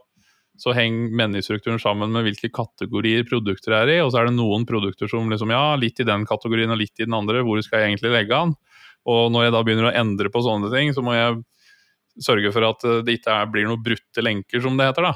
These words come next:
At du, vi er jo indeksert på Google i stor grad, så når du søker etter ting og går inn på en lenke via Google, hvis jeg har gjort om på, eh, en kategori for eksempel, har flyttet et produkt fra en til en annen igjen,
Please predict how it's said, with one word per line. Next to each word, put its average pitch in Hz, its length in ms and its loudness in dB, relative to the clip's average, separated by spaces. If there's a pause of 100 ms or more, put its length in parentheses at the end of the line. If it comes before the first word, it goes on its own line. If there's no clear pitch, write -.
(120)
At 120 80 -8
du, 117 1120 -2
vi 120 240 0
er 110 160 2
jo 120 100 2
indeksert 104 400 -2
på 113 140 -6
Google 113 340 0
i 123 80 2
stor 123 240 0
grad, 147 240 2
så 131 80 0
når 120 140 0
du 117 80 -4
søker 107 420 0
etter 110 160 -6
ting 120 160 -2
og 120 160 -2
går 104 320 2
inn 110 80 -2
på - 120 -2
en 113 100 0
lenke 104 240 -4
via 107 260 2
Google, 131 380 0
hvis 127 160 2
jeg 117 80 4
har 113 80 2
gjort - 420 -6
om 101 160 -4
på, 120 180 0 (840)
eh, 117 200 2
en 113 120 -2
kategori 110 480 -2
for 131 80 0
eksempel, 143 260 0
har 127 80 -4
flyttet - 380 -4
et 110 100 -6
produkt 104 320 -4
fra 107 140 2
en 101 100 -4
til 110 120 -2
en 110 100 0
annen 107 160 0
igjen, 147 160 0